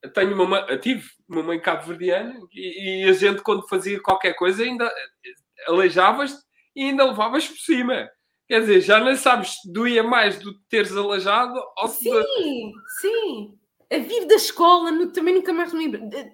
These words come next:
Speaker 2: A, a vir da escola, eu levei com uma pedra de calçada na cabeça. Vocês não têm noção.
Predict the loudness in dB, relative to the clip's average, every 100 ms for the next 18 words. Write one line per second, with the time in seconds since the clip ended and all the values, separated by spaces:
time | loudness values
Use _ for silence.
0 | -6 -4 -4 -4 -4 -4 -4 -4 -4 -10
1 | -20 -8 -4 -2 0 -2 0 -2 -2 -6
2 | -8 -8 -6 -6 -4 -6 -8 -8 -6 -8
3 | -10 -14 -14 -8 -4 -4 -2 -2 -2 -2